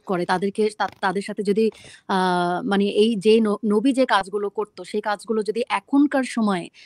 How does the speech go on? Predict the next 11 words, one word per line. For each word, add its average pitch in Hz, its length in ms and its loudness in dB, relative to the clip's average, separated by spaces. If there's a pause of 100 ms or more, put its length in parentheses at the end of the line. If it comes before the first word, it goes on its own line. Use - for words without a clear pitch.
(120)
এখনকার - 1000 0
যুদ্ধে, 208 200 0
এখনকার 208 360 -2
প্র-, - 200 -12
আহ, 202 120 -4
মানে 175 260 -2 (360)
প্রসপেক্টে 226 400 4
যদি 220 200 6
এই 254 120 6
ঘটনাটা 233 440 4
ঘটে, 190 360 2